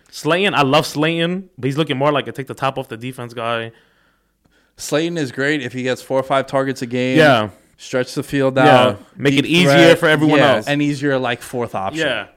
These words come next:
Speaker 1: And I like Slayton.
Speaker 2: Right.
Speaker 1: So he's not like, but he's not, like, some great receiver.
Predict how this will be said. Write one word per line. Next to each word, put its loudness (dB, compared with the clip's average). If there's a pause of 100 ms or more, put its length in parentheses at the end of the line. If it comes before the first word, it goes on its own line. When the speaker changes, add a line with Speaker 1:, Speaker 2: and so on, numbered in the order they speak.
(180)
Speaker 1:
And -2
I 4
like 2
Slayton. -12
Speaker 2:
Right. -6 (120)
Speaker 1:
So -8
he's 0
not 2
like, -2
but -6
he's -6
not, -2
like, -4
some -12
great -2
receiver. -14